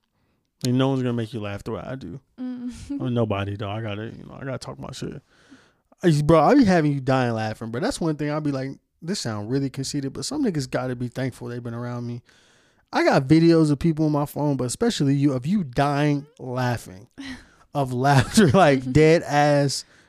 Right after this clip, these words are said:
Speaker 1: can't even speak from laughing. Because I'll say or do some dumb shit to have you dead ass laughing.
Speaker 2: <laughs>
Speaker 1: Um.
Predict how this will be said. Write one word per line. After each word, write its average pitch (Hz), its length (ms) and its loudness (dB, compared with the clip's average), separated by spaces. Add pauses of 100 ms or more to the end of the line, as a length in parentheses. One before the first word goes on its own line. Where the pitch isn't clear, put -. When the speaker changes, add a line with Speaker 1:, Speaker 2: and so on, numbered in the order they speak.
(120)
Speaker 1:
can't 156 220 4
even 131 160 2
speak - 420 0
from 123 180 -4
laughing. 113 400 -6 (640)
Because 135 240 0
I'll 127 200 -2
say 143 220 0
or 131 100 2
do 127 160 -2
some 120 160 -4
dumb 117 200 0
shit 120 260 -8
to 120 60 -4
have 123 220 -2
you 127 140 -4 (380)
dead 127 200 2
ass 117 260 -6
laughing. 120 400 -12 (520)
Speaker 2:
<laughs> - 580 -20
Speaker 1:
Um. 117 540 -4